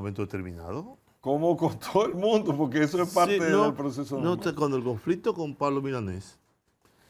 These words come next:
Speaker 1: él pensó
Speaker 2: Me, me hicieron ese cu-, yo no, yo no estuve ahí, pero
Speaker 1: Pero
Speaker 2: me
Speaker 1: sí.
Speaker 2: hicieron ese cuento.
Speaker 1: Bueno, él pensó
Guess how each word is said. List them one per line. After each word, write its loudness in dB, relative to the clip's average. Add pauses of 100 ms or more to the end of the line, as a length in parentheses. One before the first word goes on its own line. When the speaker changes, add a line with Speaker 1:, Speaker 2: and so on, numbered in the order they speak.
(300)
Speaker 1:
él -2
pensó -2
Speaker 2:
Me, 4
me -2
hicieron 2
ese 0
cu-, -4
yo 2
no, -4
yo 2
no 0
estuve 4
ahí, 10
pero 4
Speaker 1:
Pero 6
Speaker 2:
me 2
Speaker 1:
sí. 2
Speaker 2:
hicieron 4
ese 2
cuento. 8
Speaker 1:
Bueno, 2
él 2
pensó 0